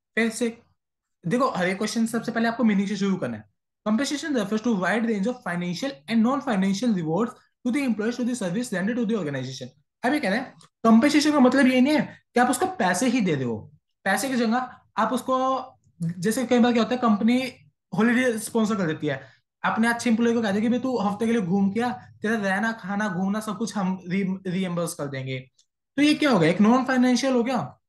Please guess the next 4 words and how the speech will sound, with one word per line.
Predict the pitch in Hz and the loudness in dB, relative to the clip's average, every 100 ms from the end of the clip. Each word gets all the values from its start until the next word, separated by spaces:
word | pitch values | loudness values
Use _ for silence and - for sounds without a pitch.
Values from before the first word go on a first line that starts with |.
| _ _ _ _ _ _ _ _ _ _ _ _ _ _ 165 | _ _ _ _ _ _ _ _ _ _ _ _ _ _ -4
The | 226 226 | -2 0
sound | 254 269 | -2 -2
financial | 240 214 208 196 254 - _ _ _ _ - | -2 0 0 -2 -4 -6 _ _ _ _ -14
compensation | 170 208 196 202 208 240 | -2 0 2 0 -2 -4